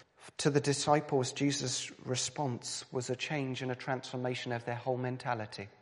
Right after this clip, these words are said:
'Cause I'm pretty sure when they were praying before, they never said, "Our Father in heaven." It's a pointer to inclusion. It's a pointer that Jesus was saying to them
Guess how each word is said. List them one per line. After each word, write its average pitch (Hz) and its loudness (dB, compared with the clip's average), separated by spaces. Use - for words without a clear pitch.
'Cause 127 -4
I'm 131 4
pretty 147 0
sure 143 2
when 135 2
they 135 4
were 123 2
praying 139 0
before, 131 0
they 131 4
never 135 0
said, 131 0
"Our 127 6
Father 127 2
in 123 0
heaven." 123 -4
It's 147 -2
a 147 4
pointer 147 0
to 135 2
inclusion. 127 0
It's 143 0
a 156 8
pointer 170 4
that 143 4
Jesus 165 4
was 151 2
saying 165 4
to 160 -2
them 117 4